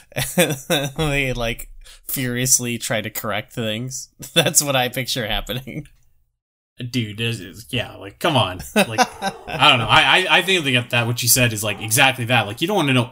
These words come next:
Speaker 2: everything that happens. Um,
Speaker 1: Calm
Speaker 2: but yeah,
Speaker 1: down.
Speaker 2: so the, the other Witcher that I thought was cool is, like, the, uh, the, uh,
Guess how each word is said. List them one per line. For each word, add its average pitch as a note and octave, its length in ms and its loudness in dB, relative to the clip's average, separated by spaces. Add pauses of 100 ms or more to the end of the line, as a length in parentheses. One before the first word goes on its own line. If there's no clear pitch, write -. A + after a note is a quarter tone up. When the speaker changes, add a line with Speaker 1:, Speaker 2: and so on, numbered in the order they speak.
(100)
Speaker 2:
everything B2+ 920 2
that A2+ 180 2
happens. G#2+ 760 0 (540)
Um, G2+ 540 0 (320)
Speaker 1:
Calm - 80 -6
Speaker 2:
but G3 80 8
yeah, F3+ 120 6
Speaker 1:
down. G2 60 -10
Speaker 2:
so C#3+ 240 2
the, D3+ 340 6
the C#3 140 4
other C4+ 160 4
Witcher C#4+ 220 4
that C4 80 6
I - 20 4
thought B3 160 0
was G3 140 4
cool G3 220 0
is, E3+ 120 0
like, E3 220 2
the, C#3+ 260 0
uh, C3+ 340 4 (720)
the, A#2+ 300 2
uh, G#2+ 640 0